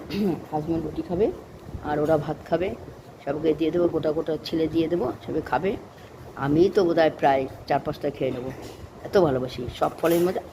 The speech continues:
আমটা ভালোবাসি। আম যখন থাকে না, তখন এই, <clears throat> কী বলে, আহ, কা-, সিঙ্গাপুরি কলা, এই ফলের মধ্যে সিঙ্গাপুরি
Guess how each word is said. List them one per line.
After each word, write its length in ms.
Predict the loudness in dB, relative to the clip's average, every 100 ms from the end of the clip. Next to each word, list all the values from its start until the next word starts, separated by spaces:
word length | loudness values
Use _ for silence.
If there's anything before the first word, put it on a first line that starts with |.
| 4
আমটা 300 | 4 2 -6 -8
ভালোবাসি। 400 | -10 -10 -10 -14 -16 -18 -20 -20 -20 -12 -4
আম 80 | 0 4
যখন 160 | 4 4 0
থাকে 140 | 2 2
না, 60 | 2 -2 -6 -6 -4 -8 -6
তখন 200 | -2 2 2
এই, 60 | 2 -4 2
<clears throat> 300 | 6 6 4
কী 80 | 0 -2
বলে, 140 | -4
আহ, 500 | -8 -14 -10 -2 -2 2 2 4 2 -2
কা-, 300 | -4 -4 -6 -4
সিঙ্গাপুরি 380 | -2 2 4 6
কলা, 200 | 8 6 4 -6 -20 -20 -18 -16 -2 2
এই 80 | 2 0 -10 -4
ফলের 200 | 0 0
মধ্যে 160 | -2 -2
সিঙ্গাপুরি 300 | 0 4